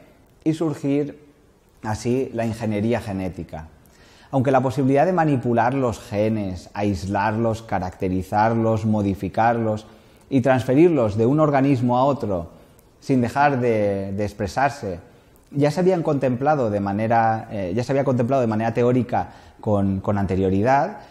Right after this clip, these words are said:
se convirtió en una realidad a partir precisamente de esta década de los años setenta. En este sentido, fueron especialmente relevantes,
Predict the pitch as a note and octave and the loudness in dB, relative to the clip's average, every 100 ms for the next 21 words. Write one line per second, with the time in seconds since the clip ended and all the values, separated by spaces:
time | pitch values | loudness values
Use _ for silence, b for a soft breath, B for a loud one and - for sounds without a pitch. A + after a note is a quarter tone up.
0 | B - C3 C3+ C3+ B2+ D3+ F3+ - D3+ | B -2 2 4 4 4 6 6 4 2
1 | D3 D#3+ D#3+ C#3+ C3 B2+ C#3+ F#3 A#3+ - | 2 2 2 2 2 4 4 2 -2 -10
2 | - B2+ A#2+ A#2+ A#2 D#3 F3+ D#3 C#3+ D3 | -12 -6 0 0 4 4 4 2 -2 -2
3 | C#3 C#3+ E3 D#3 B2+ A#2 D3 C3 C#3+ D3 | -2 0 0 0 0 -2 -2 2 2 4
4 | D#3 C#3+ A#2+ A2 G#2 A2 G#2+ G#2 G#2 F2 | 2 2 2 0 -2 -2 -4 -4 -4 -2
5 | F#2 F2 D#2+ D#2+ E2+ - _ _ _ _ | -2 -2 -6 -10 -12 -20 _ _ _ _
6 | _ _ _ _ b b b b b - | _ _ _ _ b b b b b 0
7 | C3+ D#3 F#3+ E3 C#3+ B2+ F#3+ F#3 A3+ C4+ | 2 2 0 0 0 0 0 0 -4 -8
8 | - - b b - F#3 G#3+ - E3 E3+ | -20 -20 b b 2 2 2 -4 -2 0
9 | D3+ D3 C#3+ C3 B2 B2 D#3 D#3 D3+ F3+ | 0 0 0 0 0 0 0 0 -4 -6
10 | - | -8